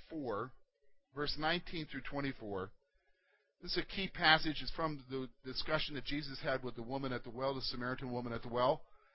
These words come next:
And I want you to notice what she's asking Jesus a question here. The woman said to him, "Sir, I perceive you are a prophet. Our fathers worship on this mountain. You Jews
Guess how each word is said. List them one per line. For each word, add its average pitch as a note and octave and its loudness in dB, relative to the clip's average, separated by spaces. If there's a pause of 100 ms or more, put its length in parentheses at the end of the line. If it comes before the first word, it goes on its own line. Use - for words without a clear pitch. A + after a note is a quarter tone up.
(380)
And B2+ 4 (480)
I B2 -2
want D#3 4
you G#3+ 4
to G#3 0
notice G#3+ 4
what D#3+ -2
she's D#3+ -2
asking F#3 4
Jesus E3+ 0
a D3+ 2
question F3+ 4
here. F#2 -6
The A#2 -12
woman D#3+ 0
said C3+ 6 (280)
to B2 -6
him, A#2 -2 (240)
"Sir, G3 4
I E3 10
perceive F#3+ 0
you C#3+ 0
are C3 8
a C3 4
prophet. F3+ 0 (420)
Our A3 10
fathers F3+ 8
worship E3 2
on C#3+ 0
this G#3+ 4
mountain. A#2 -2 (380)
You G#3+ 4
Jews D3+ 4